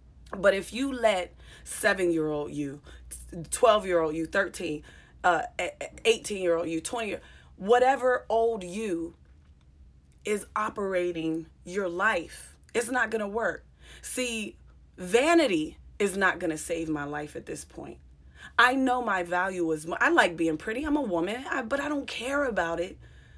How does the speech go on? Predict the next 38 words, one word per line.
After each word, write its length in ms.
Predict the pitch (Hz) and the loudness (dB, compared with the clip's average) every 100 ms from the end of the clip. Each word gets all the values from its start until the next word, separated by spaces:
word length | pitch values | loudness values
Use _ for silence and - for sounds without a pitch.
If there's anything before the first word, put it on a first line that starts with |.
| - - | -20 -6
like 220 | 220 214 | -4 -4
how 520 | - 233 220 208 196 - - - - - - | 0 2 4 2 -4 -12 -20 -20 -20 -20 -2
I 140 | 202 190 | 0 0
did 340 | 165 190 190 | 0 -2 0
when 140 | 180 | 0
I 60 | 185 | 2
was 180 | 151 - | 0 -6
twenty, 580 | - 202 269 294 269 277 - - | -8 -2 0 0 -2 -10 -18 -6
when 160 | 208 | -4
I 80 | 208 | -4
thought 300 | - 220 208 | -4 -6 -6
that 120 | 196 | -6
that 160 | 196 190 | -4 -2
was 160 | 180 175 | -2 -2
my 220 | 165 147 | -2 -4
value. 800 | 147 170 196 269 247 196 208 262 - - - - _ - _ - - - - - | -4 -4 0 0 0 -2 -6 -10 -18 -20 -20 -20 _ -20 _ -20 -20 -20 -18 -4
And 120 | 214 214 | 0 0
I 100 | 220 | -2
had 180 | 208 | -2
to 80 | 185 | -2
learn 720 | 156 160 175 277 247 185 185 - - | -2 0 0 -2 -2 -4 -8 -12 -10
that 100 | - | -6
I 100 | 190 | -4
was 180 | 185 170 | -4 -2
more 720 | 165 160 165 180 233 214 185 185 - - | -4 -2 -2 0 0 -2 -4 -10 -16 -2
than 220 | 175 180 | 2 2
my 180 | 156 147 | 0 -4
pretty, 560 | - 269 277 254 262 - | -2 -2 -2 -8 -16 -6
right? 400 | 180 240 302 311 - - - - - - - _ | 0 2 0 -6 -16 -20 -20 -20 -20 -20 -20 _
So 540 | - 262 240 233 220 - - - | 0 2 2 0 -4 -8 -20 -16
vanity's 760 | 202 190 262 349 622 571 208 160 | -6 -2 -2 -2 -6 -4 -4 -2
not 320 | 170 156 147 | 0 0 -2
gonna 240 | 165 151 | -4 -4
get 300 | 143 151 143 | -4 -8 -6
me 160 | 151 147 | -6 -8
to 160 | - 147 | -8 -8
the 120 | 143 | -6
gym. 500 | 143 156 165 285 | -8 -8 -6 -8